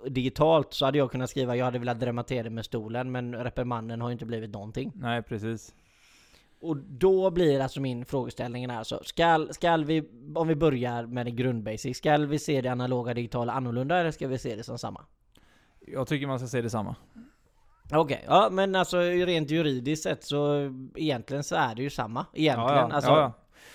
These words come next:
Speaker 2: ja.
Speaker 1: eh, men det, det tenderas ju till att bli, eh, eh, en hårdare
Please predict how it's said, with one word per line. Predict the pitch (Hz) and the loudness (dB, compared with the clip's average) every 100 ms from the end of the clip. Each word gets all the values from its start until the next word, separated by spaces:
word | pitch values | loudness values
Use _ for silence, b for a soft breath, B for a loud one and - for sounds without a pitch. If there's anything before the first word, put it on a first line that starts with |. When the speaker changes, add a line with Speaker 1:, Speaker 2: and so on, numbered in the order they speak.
| B | B
Speaker 2:
ja. | 139 | 2
Speaker 1:
eh, | 143 151 151 143 | 4 6 4 2
men | 156 160 | 2 4
det, | 156 | 4
det | 156 | 2
tenderas | 156 165 175 156 139 - | -2 -2 0 2 0 0
ju | 139 | -2
till | 135 147 135 | -2 -2 -2
att | 131 | -4
bli, | 143 139 123 120 | -2 -2 0 -2
eh, | 120 120 120 117 - | -4 -4 -4 -6 -6
eh, | 120 120 120 | -8 -6 -6
en | |
hårdare | 131 147 135 113 120 117 | -2 0 0 -2 -4 -4